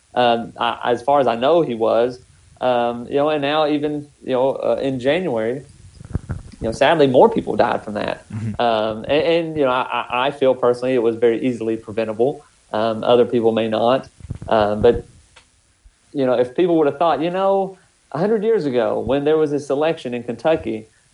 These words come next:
Speaker 1: uh, people got really fired up. They, they, they actually, you know, roused people up. They went to the mountains. They went to the West. They went everywhere and brought these people up to protest against this, uh, with, you know, with their guns, with their force.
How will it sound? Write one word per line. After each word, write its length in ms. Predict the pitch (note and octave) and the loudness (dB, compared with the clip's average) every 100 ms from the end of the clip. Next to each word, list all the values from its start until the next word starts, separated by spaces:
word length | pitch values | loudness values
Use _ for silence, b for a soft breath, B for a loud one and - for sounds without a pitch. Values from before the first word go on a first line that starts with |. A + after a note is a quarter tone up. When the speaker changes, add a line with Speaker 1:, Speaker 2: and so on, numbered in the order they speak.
| - | -8
Speaker 1:
uh, 180 | A#2 G#2 | -4 -4
people 280 | G#2 D#3+ E3 | 0 0 2
got 180 | E3 C3+ | 0 2
really 180 | D#3 E3 | 2 2
fired 320 | E3 D#3+ D#3+ | 2 2 4
up. 260 | E3 A2+ - | 4 2 2
They, 140 | B2 | 0
they, 240 | - B2 A2+ | 2 0 2
they 180 | C3 C#3 | 2 2
actually, 480 | D#3+ - C#3 A#2+ A#2+ | 0 -2 -4 -2 -4
you 60 | |
know, 200 | A2+ A2 B B _ | -4 -6 B B _
roused 440 | B2+ C#3 D#3+ E3 | 0 4 4 2
people 280 | - E3 D3+ | 2 0 4
up. 140 | D#3+ A#2+ | 4 4
They 80 | A#2 | 2
went 180 | D3+ E3 | 0 0
to 40 | |
the 100 | D#3+ | -2
mountains. 480 | D#3 D#3+ A#2+ A#2 G#2+ | -2 -2 -4 -8 0
They 80 | A#2+ | 0
went 180 | D3+ | 0
to 60 | D#3 | -2
the 80 | D3+ | 0
West. 360 | D#3 D#3+ B2 - | 4 4 2 0
They 80 | A#2 | 0
went 260 | D3 D#3+ | 0 0
everywhere 360 | - D#3 C3+ A#2+ | 0 2 4 2
and 140 | A#2 | 2
brought 240 | A2 D3 D3 | 2 2 2
these 140 | D3+ | -2
people 260 | D3+ C#3+ C#3 | -4 -2 0
up 180 | C#3 - | 0 0
to 100 | B2+ | -8
protest 640 | A2 D#3 F3+ F3+ C3 A#2 | -2 2 2 2 -2 -2
against 360 | A#2 A2+ A2 - | -6 -6 -8 -4
this, 260 | A#2 A2+ - b b - | -2 -2 -6 b b 2
uh, 220 | B2+ - | 2 2
with, 380 | - C#3 C3+ D3 - - | -8 0 2 2 0 -8
you 80 | C#3 | 0
know, 40 | C3+ | 2
with 280 | C3+ F#3 F#3+ | 4 2 2
their 100 | F3 | 2
guns, 500 | C#3+ E3+ D#3+ B2 A#2 | 2 2 2 0 2
with 160 | D3 E3 | 0 2
their 120 | D#3+ | 0
force. 460 | D3+ D#3+ C#3+ A2+ | 2 2 2 -2